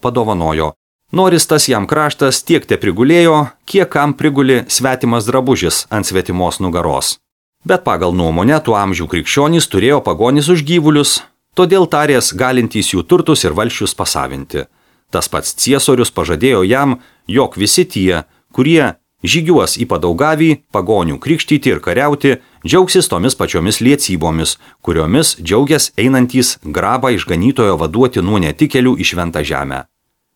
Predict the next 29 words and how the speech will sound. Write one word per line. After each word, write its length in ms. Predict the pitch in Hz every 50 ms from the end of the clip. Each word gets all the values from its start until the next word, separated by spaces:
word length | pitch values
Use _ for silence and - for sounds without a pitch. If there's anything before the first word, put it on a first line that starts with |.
| _ _ 87
Lygia 240 | 98 98 95 117
dalia 300 | 95 98 98 98 101 - 92
Albertas 720 | 101 98 90 87 73 82 80 - 87 80 76 - - - _ _ _ _ _ _ -
išlūgojo 680 | 117 120 - - 113 104 90 98 127 151 165 165 151 135
nuo 140 | 123 98 82
popiežiaus 480 | 143 147 143 147 139 117 131 131 123 -
tuos 240 | - 147 143 131 -
pačius 380 | 107 95 - - 131 - - -
atpuskus 640 | 123 151 160 151 - 98 90 - - 87 - -
ir 160 | - 113 95 -
tą 160 | - 104 -
patį 320 | - 123 127 127 - 104
griekų 460 | 80 85 92 98 85 - - 123 107
atleidimą, 500 | - 92 85 87 - 151 151 156 151 139 123 - - - - - _ _
kaip 240 | - - 190 190 185
jai 140 | 170 156 156
einantiems 720 | - - 113 131 135 147 147 147 143 151 156 156 147 - - -
į 140 | - 151 151 - 85
žemę 320 | - 107 98 104 110 101 90
šventą 380 | - 92 90 90 85 87 76 -
kariauti. 480 | 85 78 78 69 65 64 - 71 64 - _ _ _ _ _ _ _
Vienu 320 | 80 90 98 92 92 92 78
žodžiu, 380 | 92 87 78 95 143 156 143 - _ _ _ _ _ -
Albertas 560 | 147 160 156 147 151 127 135 139 160 - - - _ _ _ _
nuo 240 | - 110 147 170 170
visų 560 | 123 107 92 - - - 175 185 185 - -
ir 160 | 104 90 71
visur 240 | 73 - - 156 -
gavo 240 | - 90 95 110